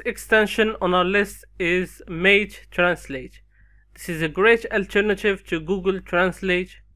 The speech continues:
Simple and straightforward extension to translate your text. You can simply highlight any text. This extension will allow you to translate words and phrases from more than a hundred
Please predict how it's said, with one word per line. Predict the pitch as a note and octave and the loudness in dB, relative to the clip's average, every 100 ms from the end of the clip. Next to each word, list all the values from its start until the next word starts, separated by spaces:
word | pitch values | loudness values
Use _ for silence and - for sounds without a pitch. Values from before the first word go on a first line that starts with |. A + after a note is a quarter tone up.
| _ - - | _ -20 -20
Simple | - A#3 A#3 A#3 A#3 A#3+ | 0 2 2 4 2 2
and | F#3+ F3 | -2 -4
straightforward | - - G3+ G#3 - G3 G3 G3 G3 F3+ F3 | -6 0 2 2 0 2 4 4 0 -2 -8
extension | D#3+ - F#3+ F#3 F3+ F#3+ F#3+ F3 | -8 0 2 2 0 -2 -2 -6
to | E3 | -10
translate | D#3 F3+ F#3+ F3+ - G3 F#3 F#3 - - - - _ _ | -4 0 0 0 -2 0 0 -2 -12 -20 -20 -20 _ _
your | E3+ D3+ | -4 -4
text. | - G3 F#3 - - - | 2 2 2 -12 -20 -14
You | G3 F3 | -10 -4
can | F3 E3 | -4 0
simply | G#3+ G#3+ G#3+ A3 | 0 0 0 0
highlight | F#3 F3 F#3 F#3 F#3+ F#3 - | 2 4 4 4 0 -2 -4
any | F#3+ F#3+ | 0 0
text. | F#3+ F#3 F3 - - - - _ - | -2 -6 -6 -18 -20 -20 -20 _ -16
This | E3 G3+ - | -2 -2 -2
extension | A#3+ - - A3+ G#3+ - G#3+ G3+ | -10 -8 0 2 2 -2 -2 -2
will | E3+ | -4
allow | F3+ E3+ F#3+ | -4 0 2
you | G3 G3+ F#3+ | 2 0 -2
to | - F#3+ | -4 -14
translate | - F#3 G3 - F#3+ F#3 F#3 | -2 0 0 -2 0 0 -2
words | E3+ F#3 G3 F#3+ F#3 - | -2 0 0 -2 -8 -6
and | F3+ E3+ | -4 -4
phrases | - F#3 F#3+ G3 F#3+ F#3 - - - - _ | -2 0 2 0 -2 -2 -16 -20 -20 -20 _
from | - F3+ | -2 0
more | F#3 G#3 A3 G#3+ - | 2 2 2 0 -10
than | F3+ F3 F3 | -4 0 0
a | |
hundred | D3+ F3+ G#3 F#3+ G3 F#3+ F3+ | -2 0 0 2 0 0 -6